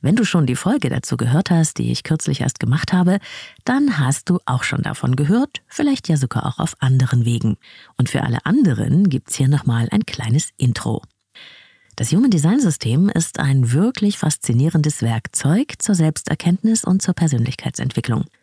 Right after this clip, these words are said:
Im Human Design geht man davon aus, dass jeder Mensch eine einzigartige Kombination aus energetischen Eigenschaften hat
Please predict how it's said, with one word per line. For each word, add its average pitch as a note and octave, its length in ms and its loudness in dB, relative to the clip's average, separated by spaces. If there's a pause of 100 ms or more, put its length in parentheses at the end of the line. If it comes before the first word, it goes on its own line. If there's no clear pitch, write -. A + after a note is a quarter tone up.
(340)
Im D#3 100 6
Human D4 180 4
Design G#3 340 4
geht E3+ 160 0
man F3 140 4
davon D#3+ 280 2
aus, F#3+ 280 2
dass B2+ 180 -2
jeder D#3+ 260 2
Mensch E3 380 4
eine C3 240 2
einzigartige D#3 800 0
Kombination B2+ 880 0
aus G3 220 2
energetischen F3 580 0
Eigenschaften B2 680 -2
hat B2+ 300 -4